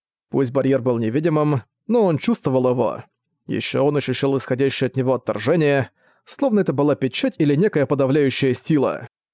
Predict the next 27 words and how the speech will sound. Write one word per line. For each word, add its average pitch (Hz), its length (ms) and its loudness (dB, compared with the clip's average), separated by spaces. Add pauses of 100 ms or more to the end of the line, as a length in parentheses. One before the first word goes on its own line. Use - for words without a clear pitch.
(440)
Небеса 135 440 0
не 151 120 2
желают, 147 380 2
чтобы 135 260 -2
Дао 131 200 2
стало 123 280 0
вечным, 156 420 0 (420)
отсюда 147 460 -2
и 269 160 2
эти 147 200 2
ограничения. 143 840 -2 (520)
Опасения 147 640 0
Ван 147 260 2
Буэлэ 139 280 2
подтвердились. 143 840 -2 (360)
Но 139 480 0 (380)
вся - 300 -4
моя 139 160 0
подготовка 139 560 -2
нужна 139 280 0
лишь 131 100 2
для 131 140 -2
того, 131 320 2
чтобы 147 240 -2
сломить 143 460 0
этот 156 200 0
запрет. 160 460 0